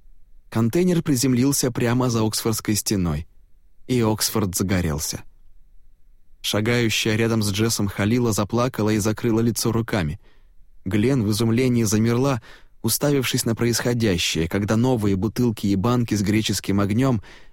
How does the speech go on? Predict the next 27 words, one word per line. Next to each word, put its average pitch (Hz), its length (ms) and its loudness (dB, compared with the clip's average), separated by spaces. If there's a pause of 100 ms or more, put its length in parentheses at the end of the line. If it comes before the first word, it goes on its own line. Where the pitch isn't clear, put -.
полетели 120 420 2
к 110 80 -4
цели 139 320 2
и - 160 0
начали 127 400 2
взрываться, 120 720 0
охваченные 104 680 0
потусторонними 110 840 0
языками 107 520 2
зеленого 92 460 2
пламени. 82 560 -2 (1300)
«Рада, 156 300 0
что - 180 0
вы 139 100 4
выигрываете?» — 95 760 2 (640)
поинтересовался 110 920 0
у 110 60 2
Глен 104 300 2
Джесс. 92 360 -2 (540)
Происходящее 107 840 0
вызывало 104 500 2
у 104 60 2
него 101 220 2
тошноту 101 540 0
и 117 80 4
злость 107 460 0
одновременно, 95 760 0